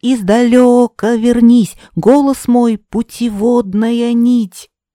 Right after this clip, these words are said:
От тоски отвернись, по словам проберись, чтобы сиренам слезы не лить".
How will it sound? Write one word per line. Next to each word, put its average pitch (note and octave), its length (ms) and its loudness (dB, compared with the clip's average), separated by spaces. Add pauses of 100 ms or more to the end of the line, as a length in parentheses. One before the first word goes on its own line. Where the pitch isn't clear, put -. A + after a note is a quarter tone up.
(120)
От - 240 -4
тоски A#3 600 -4 (100)
отвернись, A#3+ 800 0
по A#3 100 0
словам C4+ 600 0
проберись, A3+ 720 -4 (140)
чтобы G#3 400 -4
сиренам G3 680 0 (180)
слезы G3+ 720 -2 (140)
не F#3+ 200 2
лить". A3 440 -8